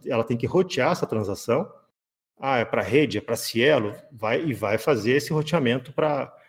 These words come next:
pra adquirente, né? Então, rede, Cielo, é, Stone, PagSeguro, são adquirentes. É, uma vez que a transação chegou na adquirente,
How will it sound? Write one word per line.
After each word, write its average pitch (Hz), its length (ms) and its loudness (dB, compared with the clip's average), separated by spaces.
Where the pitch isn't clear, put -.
pra 123 220 2
adquirente, 165 640 2
né? 120 180 -2
Então, 113 300 -2
rede, 120 680 0
Cielo, 113 1040 0
é, 104 400 -4
Stone, 131 600 4
PagSeguro, 117 1040 -2
são 127 320 -6
adquirentes. 156 920 -2
É, 113 380 -4
uma 202 220 2
vez 175 160 2
que 151 60 0
a - 20 -4
transação 120 360 2
chegou 117 280 2
na 165 80 4
adquirente, 175 760 0